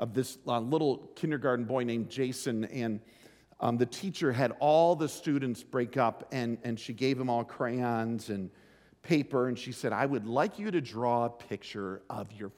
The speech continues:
favorite thing." And so all the kids just start drawing, and,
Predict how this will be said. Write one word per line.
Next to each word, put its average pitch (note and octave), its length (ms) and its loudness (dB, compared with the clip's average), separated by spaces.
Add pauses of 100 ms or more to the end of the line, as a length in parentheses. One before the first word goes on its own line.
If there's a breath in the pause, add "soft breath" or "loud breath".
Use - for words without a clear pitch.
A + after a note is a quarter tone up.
(120)
favorite A#2+ 540 -4 (160)
thing." G2 280 -6
And F2+ 100 -12
so G2+ 240 -8 (340 loud breath)
all C3+ 160 4
the C#3 120 0
kids - 240 -6
just - 180 -10
start G#2 240 -10
drawing, G2 600 -8
and, G#2 120 -14